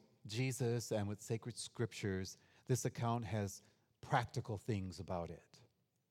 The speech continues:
First, Jesus obviously intended his disciples be active in reaching out to help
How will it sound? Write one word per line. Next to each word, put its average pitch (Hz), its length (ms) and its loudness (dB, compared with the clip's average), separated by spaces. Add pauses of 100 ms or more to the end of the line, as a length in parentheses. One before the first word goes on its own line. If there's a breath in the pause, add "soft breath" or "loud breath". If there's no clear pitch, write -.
(400)
First, 104 500 2 (340)
Jesus 123 540 -2 (320)
obviously 117 640 2
intended 107 480 -2
his 98 180 -2
disciples 90 760 -2 (420 soft breath)
be 113 180 4
active 131 460 6
in 110 100 2
reaching 113 340 2
out 101 200 2
to 101 120 -4
help - 520 2